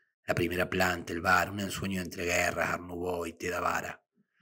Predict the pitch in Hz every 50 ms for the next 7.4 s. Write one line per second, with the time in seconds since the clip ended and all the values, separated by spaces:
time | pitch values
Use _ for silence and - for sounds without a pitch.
0 | _ _ - - - - - 123 123 143 139 147 135 - 131 117 120 123 117 -
1 | 127 113 104 95 101 87 - - 131 120 117 120 120 113 98 95 - - 92 90
2 | 98 104 104 101 98 - 92 - 90 87 87 92 95 90 - - 92 - 92 -
3 | - - - - 87 90 90 87 85 - - - - - - - - - - -
4 | 95 87 85 82 80 82 80 - - - _ _ _ - - - - 98 127 151
5 | 143 143 - 107 98 92 85 - - 85 82 80 78 80 80 80 87 85 87 85
6 | - 90 80 - - 76 71 78 85 78 - 87 78 76 78 76 71 - 71 -
7 | - - 92 92 95 104 107 107